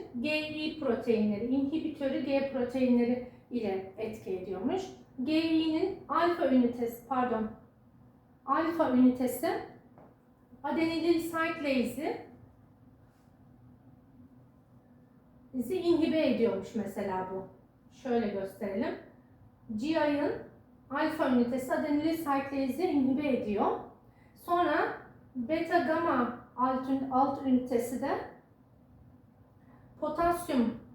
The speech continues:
kanallarına bağlanıp potasyum kanallarını kalpte açıyormuş. Potasyum kanalları açılınca hücre depolarize oluyormuş. Ee, bunlara muskarinik asetilkolin reseptörleri deniyor.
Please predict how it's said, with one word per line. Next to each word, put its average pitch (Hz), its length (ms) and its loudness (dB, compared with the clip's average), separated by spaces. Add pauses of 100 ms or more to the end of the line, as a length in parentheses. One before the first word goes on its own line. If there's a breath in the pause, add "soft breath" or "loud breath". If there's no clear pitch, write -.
(140)
kanallarına 262 720 2
bağlanıp 294 520 0 (360 loud breath)
potasyum 320 600 0
kanallarını 285 760 2
kalpte 294 380 2
açıyormuş. 277 640 0 (380 loud breath)
Potasyum 311 540 0
kanalları 277 440 2
açılınca 285 540 0
hücre 320 420 2
depolarize 254 640 0
oluyormuş. 185 580 -6 (580 soft breath)
Ee, 226 300 0 (300)
bunlara 330 420 6 (420)
muskarinik 330 960 0 (120)
asetilkolin 240 840 0
reseptörleri 214 800 -4
deniyor. 202 480 -6